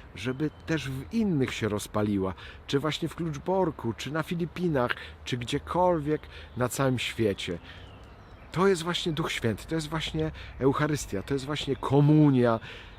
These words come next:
to jest właśnie spełnienie wszystkich sakramentów. Y, no nie do pomyślenia jest, y, sprawowanie sakramentów bez Ducha Świętego. Weźmijcie Ducha Świętego.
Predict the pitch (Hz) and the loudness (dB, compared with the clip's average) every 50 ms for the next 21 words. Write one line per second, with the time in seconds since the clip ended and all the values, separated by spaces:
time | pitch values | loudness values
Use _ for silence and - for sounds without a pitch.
0 | - - - - - 131 135 143 143 131 - 127 127 135 139 143 139 - - 143 | -16 -14 -14 -6 0 2 2 2 2 0 -4 -8 -6 -4 -4 -2 -2 -4 -4 -2
1 | 139 143 143 143 139 - - - - - - - - - - - - - - - | -2 -2 -2 -2 -4 -8 -14 -18 -18 -20 -20 -20 -20 -18 -16 -16 -16 -16 -18 -20
2 | - - - - - - - - - - 165 160 160 165 180 190 196 196 175 - | -20 -20 -20 -14 -10 -8 -8 -6 2 6 6 6 6 6 4 4 4 2 2 0
3 | - - - - 220 214 - - - - 208 180 - - - 196 - - - 196 | -2 -2 -2 -2 -2 -2 -4 -6 -6 -6 -6 -4 -4 -2 -2 -2 -2 -2 -2 0
4 | 196 202 208 190 165 131 110 98 92 - - 78 76 73 - - - - - - | 2 4 4 6 4 4 2 0 -4 -8 -10 -12 -12 -12 -14 -18 -20 -20 -20 -18
5 | - - - - - - 92 95 95 95 95 92 87 - - - - - - - | -18 -18 -18 -18 -16 -10 -8 -6 -4 -4 -4 -4 -6 -8 -14 -18 -18 -20 -18 -18
6 | - - - - - - 107 139 143 160 202 214 - - - - 165 202 - - | -18 -18 -18 -18 -14 -10 -6 -4 0 2 2 0 0 -2 -8 0 0 0 6 6
7 | 240 226 214 - - - 151 170 165 147 123 113 104 98 101 104 107 104 - - | 6 6 6 2 2 2 4 4 6 6 4 4 2 0 2 2 0 0 -2 -8
8 | - - - - - - - - - 98 107 107 104 104 95 - - - 123 120 | -12 -14 -16 -16 -16 -18 -18 -10 -6 -4 -2 0 -2 -2 -4 -8 -8 -2 -2 0
9 | 117 127 135 151 151 147 143 - - - - - 143 143 151 151 143 - 131 123 | 0 0 0 0 0 -2 -2 -2 -4 -6 -6 -4 -4 -2 -2 -2 -2 -4 -4 -6
10 | 117 120 135 120 110 113 120 165 160 - - 127 - - - 117 113 104 - 104 | -2 -2 -2 -2 -2 0 0 0 0 0 -4 -4 -4 -2 -2 -2 -2 0 0 -2
11 | 95 87 85 - - - - - - - 113 113 107 87 78 107 135 170 196 202 | -2 -2 -4 -10 -14 -16 -16 -16 -6 -2 0 0 0 0 -2 -2 0 0 2 2
12 | 202 190 175 - - 156 139 127 117 - - 180 185 - - 151 135 - - 147 | 0 0 -2 -2 -2 -2 -2 -2 -6 2 2 2 2 4 -2 -4 -4 -4 -4 -4
13 | 139 131 - 117 107 104 98 95 - - 98 - - - - - | -4 -4 -4 -4 -4 -4 -4 -6 -8 -10 -12 -12 -12 -14 -16 -16